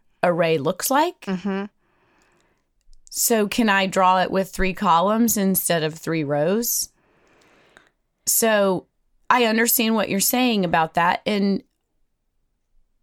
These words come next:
Speaker 1: I think if you name it correctly, I mean, I do, I do know that there's, like, this is the right way to name this.
Speaker 2: Yeah.
Speaker 1: We know that it is gonna yield twelve
Speaker 2: Right.
Speaker 1: either way.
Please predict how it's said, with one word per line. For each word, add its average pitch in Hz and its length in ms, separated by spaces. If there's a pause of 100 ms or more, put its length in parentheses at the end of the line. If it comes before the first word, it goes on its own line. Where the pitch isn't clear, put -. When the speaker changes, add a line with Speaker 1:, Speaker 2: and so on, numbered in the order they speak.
(240)
Speaker 1:
I 214 80
think 226 260
if - 160
you 202 140
name 190 400
it - 140
correctly, 196 520
I 214 60
mean, 208 200
I 208 120
do, 226 340 (420)
I 220 120
do 214 440 (520)
know 190 240
that 175 180
there's, 165 340
like, 156 340 (260)
this 185 240
is 175 160
the 165 120
right 156 280
way 156 180
to - 180
name 143 340
this. - 320
Speaker 2:
Yeah. 175 340 (180)
Speaker 1:
We 208 160
know 180 360
that 170 220
it 156 340
is 156 140
gonna 139 340
yield 151 440
twelve 156 600 (200)
Speaker 2:
Right. 175 380 (180)
Speaker 1:
either 160 300
way. 151 440